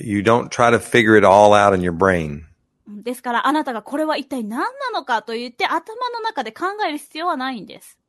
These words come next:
Speaker 1: 'Cause many times if you're prophesying to somebody, it means something to them, not to you.
Speaker 2: そしてですね、多くの場合っていうのは、あなたが口に出して預言するときに、それは自分自身のことではなく、その相手、誰かのために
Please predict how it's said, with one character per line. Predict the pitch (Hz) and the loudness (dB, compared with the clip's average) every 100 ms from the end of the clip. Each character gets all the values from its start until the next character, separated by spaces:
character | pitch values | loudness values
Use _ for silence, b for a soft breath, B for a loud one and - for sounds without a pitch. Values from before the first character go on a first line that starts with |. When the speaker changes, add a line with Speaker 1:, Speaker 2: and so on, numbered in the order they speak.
| _ _ | _ _
Speaker 1:
'Cause | - 98 | -14 -8
many | 90 110 131 | -2 0 0
times | 127 135 135 127 | 2 4 4 4
if | 92 98 | 0 2
you're | 95 | 0
prophesying | - 117 151 147 - 107 95 | 4 4 4 2 2 2 2
to | 92 | -2
somebody, | - 98 92 92 95 | -2 -2 2 2 0
it | - | -2
means | 113 120 110 | -2 -2 -2
something | - 127 131 123 107 | 0 0 0 -2 0
to | 101 | 0
them, | 90 113 101 85 78 - _ | 2 2 2 0 -6 -14 _
not | 95 95 95 - | -2 0 0 -4
to | - | -6
you. | 98 92 90 - _ _ _ _ _ 170 156 b b b | -4 -4 -6 -8 _ _ _ _ _ -20 _ b b b
Speaker 2:
そ | 269 | -12
し | 285 | -8
て | |
で | 285 | -10
す | 262 | -8
ね、 | 247 | -6
多 | 294 440 | -2 -2
く | 427 320 | -2 -4
の | 269 | -2
場 | 233 240 | -2 -2
合 | |
っ | 240 | -4
て | 226 | -8
い | 202 | -12
う | |
の | 214 | -6
は、 | 285 254 | -4 -4
あ | |
な | 269 | -6
た | 269 | -8
が | 226 | -10
口 | 214 311 - 415 | -8 -10 -10 -14
に | 403 | -6
出 | 403 | -6
し | 392 | -6
て | 247 | -8
預 | 233 | -8
言 | 240 247 233 | -8 -12 -10
す | 247 | -10
る | 247 | -10
と | 240 | -12
き | 226 | -14
に、 | 285 339 | -12 -8
そ | 370 | -6
れ | |
は | 302 | -6
自 | 202 247 | -6 -10
分 | 285 392 | -12 -12
自 | 415 494 | -10 -10
身 | 508 | -12
の | 415 | -12
こ | 302 | -12
と | 262 | -10
で | 233 | -10
は | 214 | -10
な | 214 | -14
く、 | 233 | -18
そ | - 240 | -18 -16
の | 220 | -12
相 | 254 320 330 | -6 -6 -6
手、 | 311 277 202 | -8 -8 -6
誰 | 277 302 | -8 -8
か | 269 | -10
の | 262 | -12
た | - 381 | -10 -10
め | |
に | 453 | -10